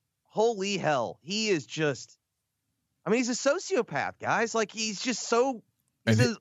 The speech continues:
Speaker 1: like, a legitimate killer.
Speaker 2: And he's got some serious weapons. I don't think people come, I don't think people, because they get so hung up,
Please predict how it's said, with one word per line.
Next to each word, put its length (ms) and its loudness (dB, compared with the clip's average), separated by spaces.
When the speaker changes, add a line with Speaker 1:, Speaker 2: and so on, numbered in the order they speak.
Speaker 1:
like, 160 -4
a 60 2
legitimate 540 0
killer. 480 0
Speaker 2:
And 120 6
he's 200 10
got 260 4
some 300 2
serious 720 6
weapons. 560 2
I 80 8
don't 240 8
think 220 4
people 300 8
come, 280 4
I 120 6
don't 180 6
think 180 4
people, 280 8
because 280 8
they 120 8
get 160 4
so 200 4
hung 220 10
up, 220 6